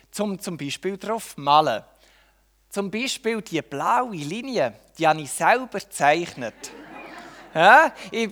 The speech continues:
habe ja die Lehre als Hochbauzeichner mal gemacht. Da merkt man ein bisschen, dass das immer noch in mir steckt, oder? Und ich bin so in den Flow gekommen, weil es so schön ist, auf Weiss zu malen.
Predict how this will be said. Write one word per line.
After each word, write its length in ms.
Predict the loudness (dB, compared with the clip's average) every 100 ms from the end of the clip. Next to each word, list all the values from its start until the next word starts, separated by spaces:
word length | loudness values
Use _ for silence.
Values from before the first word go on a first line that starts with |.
| -10
habe 180 | 4 4
ja 140 | 6 0
die 140 | 0
Lehre 260 | -2 0 -2
als 240 | -4 0
Hochbauzeichner 1000 | 2 2 2 0 0 -2 -2 -2 -8 -10
mal 240 | 4 4 4
gemacht. 480 | -2 -4 -4 -6 -4
Da 120 | -2
merkt 500 | 0 2 2 2 -10
man 120 | -8 -6
ein 60 |
bisschen, 220 | -4 -4 -2
dass 180 | -4
das 160 | -6 -8
immer 240 | -8 -8
noch 180 | -4 -2
in 120 | -2
mir 140 | -4 -6
steckt, 520 | -4 -4 -6 -10 -4
oder? 320 | -4 -4 -8 -10 -20 -20 -20 -20 -20 -20 _ _ _ _ _
Und 240 | -6 -4 -2
ich 120 | -4
bin 120 | -4
so 340 | 0 2 2 0
in 100 | -2
den 80 |
Flow 480 | -8 4 6 6 2
gekommen, 220 | -2 -2
weil 80 | -2
es 140 | -8 -4
so 140 | -6
schön 380 | -2 0 0 -2
ist, 200 | -8 -8
auf 180 | -12 -14
Weiss 560 | -10 -10 -8 -10 -10 -12
zu 140 | -4
malen. 500 | 0 2 2 0